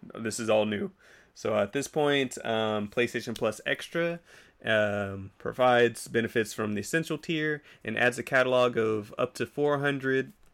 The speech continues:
asterisk, um, of the most enjoyable P S four and P S five games, including blockbuster hits from our PlayStation Studios catalog and third-party partners. Games in Extra tier are downloadable for play. Okay, so these ones are downloadable.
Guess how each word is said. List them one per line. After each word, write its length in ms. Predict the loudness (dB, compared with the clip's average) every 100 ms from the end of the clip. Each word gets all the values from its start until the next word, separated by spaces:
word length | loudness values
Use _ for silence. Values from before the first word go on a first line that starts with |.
| _ _ _ _ -6
asterisk, 560 | -4 -4 -6 -8 -8 -20 -20 _ _
um, 540 | 0 2 2 0 -4 -2
of 360 | 2 4 2 0
the 60 |
most 280 | 2 2 0
enjoyable 520 | -4 0 2 2 0
P 180 | -2 -2
S 100 | -2
four 240 | -2 -2
and 80 | -2
P 160 | -2 -4
S 80 | -2
five 320 | 0 0 0
games, 320 | -4 -4 -6
including 460 | -8 -6 -4 -4 0
blockbuster 520 | -2 0 -6 -4 -4
hits 280 | -2 -4 -6
from 240 | -6 -4
our 260 | -2 -4 -4
PlayStation 560 | -2 -2 -2 -2 -6
Studios 500 | -4 -4 0 -2 -2
catalog 640 | -2 -2 -2 -2 -2 -4 -4
and 480 | -4 -4 -4 -4
third-party 440 | 0 0 0 -2 -2
partners. 480 | -4 -6 -8 -14 -18 -20 -20 _ -2
Games 300 | 0 0 -2
in 100 | -2
Extra 300 | -2 -2 -8
tier 420 | -4 -2 0 0
are 280 | 0 0 0
downloadable 580 | -2 -2 -2 -4 -6 -10
for 160 | -12
play. 380 | -8 -10 -10 -14 _ _ _ _ _ _ _
Okay, 240 | -2 2 2
so 140 | 2
these 180 | 0 0
ones 160 | 0 -2
are 80 |
downloadable. 680 | 0 0 2 0 -4 -8 -12